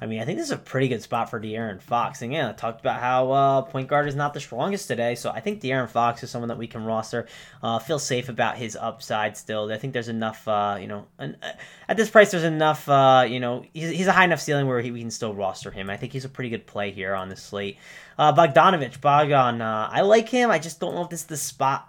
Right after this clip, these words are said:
for him. I think he's a solid play. I think he's someone I, I'm looking to roster. I just, I do worry about that price. It's a little expensive. I know he still has upside at this price, but, uh,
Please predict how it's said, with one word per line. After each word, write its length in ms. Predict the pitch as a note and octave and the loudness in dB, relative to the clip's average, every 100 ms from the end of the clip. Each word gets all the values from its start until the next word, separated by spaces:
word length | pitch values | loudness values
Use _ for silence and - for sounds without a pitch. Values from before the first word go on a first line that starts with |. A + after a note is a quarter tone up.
| _ | _
for 180 | - C#3+ | -8 -4
him. 220 | C#3+ C3+ | -4 -4
I 80 | C3+ | -4
think 160 | C#3+ | -6
he's 160 | D3 D3+ | -6 -8
a 100 | C3 | -8
solid 500 | - - A#2+ B2+ C3 | -6 0 2 2 0
play. 180 | C#3 B2+ | -2 -2
I 40 | B2+ | -2
think 100 | C3+ | -4
he's 140 | C3+ | -6
someone 220 | C3+ C3 | -4 -2
I, 160 | B2 - - - C3+ | -4 -6 -14 -12 -4
I'm 80 | |
looking 140 | E3+ D#3 | -4 -2
to 80 | D3 | 2
roster. 320 | C#3 C#3+ D3 | 2 2 -2
I 60 | |
just, 120 | C3 - | -4 -4
I 100 | D3 | -4
do 140 | C#3 | -4
worry 180 | D#3 D#3 | -4 -2
about 180 | D3 C3+ | 0 -2
that 180 | C3+ - | -2 -2
price. 280 | C#3 C3+ - | -4 -4 -8
It's 80 | |
a 40 | B2 | -6
little 200 | C3 C3 | -6 -6
expensive. 400 | - B2+ B2 A#2+ | -8 -10 -6 -6
I 60 | |
know 220 | A#2 A#2 B2 | -4 -4 -4
he 60 | |
still 180 | C3 C3+ | -6 -6
has 120 | A#2+ - | -8 -10
upside 340 | A#2 - C3+ | -10 -4 -4
at 100 | C#3 | -4
this 120 | D3 | -8
price, 300 | - E3 D#3 | -4 -4 -4
but, 300 | - B2 A#2 - - - | -4 -4 -4 -12 -20 -10
uh, 340 | A2+ A2+ A2 | -6 -4 -6